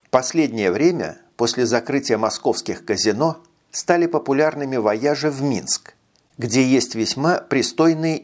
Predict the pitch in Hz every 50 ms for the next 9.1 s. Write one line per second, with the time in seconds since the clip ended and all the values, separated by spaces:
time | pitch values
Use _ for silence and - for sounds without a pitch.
0 | - 131 113 - 131 127 120 123 123 127 123 113 120 127 120 123 120 101 107 104
1 | 90 85 69 57 - - - _ _ _ _ _ _ _ _ _ _ _ _ _
2 | _ _ _ _ _ - - 98 90 92 92 95 104 113 123 131 127 113 110 110
3 | 113 107 101 98 90 95 107 107 113 117 127 123 113 107 95 90 107 107 107 107
4 | 101 92 98 110 113 127 135 123 104 92 90 85 90 120 131 151 165 165 170 156
5 | - - - 113 127 123 - - - 139 104 95 87 85 87 82 78 60 - -
6 | _ _ _ _ _ _ _ _ _ _ - 117 117 110 - - - 113 113 107
7 | 110 107 101 98 92 - - 95 87 82 92 127 151 156 170 175 165 - - 117
8 | 110 92 - - 107 95 95 98 101 95 - - - 101 104 101 - - 92 -
9 | - -